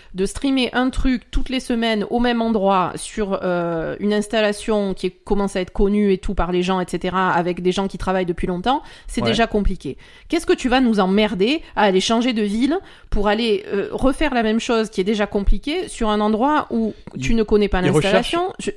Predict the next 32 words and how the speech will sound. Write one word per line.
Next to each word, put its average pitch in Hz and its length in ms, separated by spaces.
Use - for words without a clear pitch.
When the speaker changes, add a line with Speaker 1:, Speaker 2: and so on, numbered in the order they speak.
Speaker 1:
c-, - 320
fais - 220
chier, 403 300
quoi. 165 320
Speaker 2:
Il 131 100
recherche 160 380
vraiment 139 320
cette - 240
image 135 340
de, 139 400
euh, 117 300
de 113 120
ligue 131 320
de 117 120
sport 135 520
comme 147 280
les 120 260
autres 123 220
ligues 117 260
Speaker 1:
Oui, 311 80
Speaker 2:
qui 320 120
Speaker 1:
mais - 80
Speaker 2:
vont 127 40
Speaker 1:
c'est, 127 60
Speaker 2:
toujours 147 320
chaque - 180
Speaker 1:
c'est - 120
Speaker 2:
semaine 311 180
Speaker 1:
pas 427 60
Speaker 2:
dans - 80
un - 20
Speaker 1:
comme 269 80